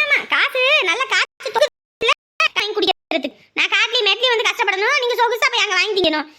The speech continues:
இந்த வீட்டுல அம்புட்டு பாத்திரம் பண்ண வைக்கலாம், அது ஒரு கால் வைக்கலாம், எல்லாம் நானே தான் பார்த்து தொலைறதா இருக்கு. ஏண்டி, உன் வீட்டுல ஊரா அறிவா? ஆமா, ஆமா, இந்த வீட்டுக்கு மருமகளா இல்ல வேலைக்காரியானே தெரியல.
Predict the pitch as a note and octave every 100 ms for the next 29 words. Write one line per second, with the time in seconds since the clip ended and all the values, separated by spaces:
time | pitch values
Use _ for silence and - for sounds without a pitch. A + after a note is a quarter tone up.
0 | _ B4 B4+ D5+ C#5+ A4+ B4+ - A4 C#5+
1 | C5+ - - E4 _ A#4 C5+ - A4+ G4+
2 | - - F#4+ A4+ A4+ G4+ A4+ C#5 A4+ A#4
3 | A4+ A4 - - - C#5+ D5 A4 C5+ C#5
4 | D5 D#5 D#5+ C5 B4 A4 G#4 G4+ G#4+ E4+
5 | D#4 - _ _ A#4 D5 F#4+ G4+ C5+ -
6 | _ _ _ _ _ - D5 - E5+ G#4+
7 | A#4 - C#5+ - F4+ D5 C#5+ C#5 - _
8 | _ C#5 B4+ C5+ D5 D#5 - - D4+ D5
9 | D5+ D5+ - - - C4 D4+ A#4 B4 F4+
10 | G4+ A#4 A#4 C#5 F4 F#4 D5 C#5 B4 B4
11 | B4+ A#4 A4